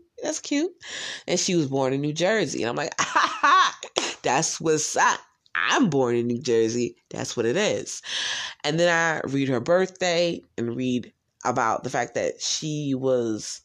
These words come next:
adopted by my parents. And I'm like, "What the what? What in the Ellen DeGeneres is going on?" Gasp. I don't understand this. I didn't gasp. I said gasp.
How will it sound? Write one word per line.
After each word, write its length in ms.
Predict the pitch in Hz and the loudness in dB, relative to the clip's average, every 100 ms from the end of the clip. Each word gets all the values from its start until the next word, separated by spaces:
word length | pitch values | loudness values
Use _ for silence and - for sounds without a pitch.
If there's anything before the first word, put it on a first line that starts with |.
| _ | _
adopted 840 | 127 127 143 120 170 262 - 123 117 - | -4 -2 0 2 0 -2 -4 -4 -4 -10
by 600 | 135 147 135 123 120 123 - 143 | -6 -2 0 0 0 -4 -8 -8
my 280 | 117 104 110 | -2 0 -2
parents. 520 | 180 - 120 - - | -4 -4 -4 -6 -6
And 60 | |
I'm 80 | 175 | -2
like, 180 | 180 175 | -2 0
"What 240 | 220 381 | 0 0
the 120 | - 117 | 0 0
what? 300 | 151 466 453 _ _ _ _ _ _ _ _ _ _ _ | 2 0 -2 _ _ _ _ _ _ _ _ _ _ _
What 480 | 120 147 240 403 403 - _ | -6 -2 4 4 4 -2 _
in 180 | - 226 | 0 4
the 220 | 185 - - | 4 2 2
Ellen 280 | 247 247 247 | 2 2 2
DeGeneres 520 | 208 170 190 185 175 | 0 2 2 2 2
is 160 | - 156 | 0 0
going 260 | 156 139 113 | 0 2 0
on?" 280 | 92 71 - - - - 131 | 0 -4 -8 -16 -18 -14 0
Gasp. 720 | 185 165 127 - - - - - _ _ _ - | 2 4 2 0 -4 -4 -6 -16 _ _ _ -6
I 140 | - 226 | 0 4
don't 100 | 233 | 4
understand 500 | 214 190 185 139 101 | 4 2 2 2 0
this. 360 | - - - - - - | -4 -8 -10 -12 -20 -4
I 140 | 220 | 2
didn't 280 | 240 254 190 | 4 4 4
gasp. 540 | 190 196 175 170 - - | 4 4 4 2 0 -4
I 160 | - 170 | -2 -2
said 420 | - - 151 127 | 0 0 0 2
gasp. 460 | 135 98 - - | 0 0 -2 -6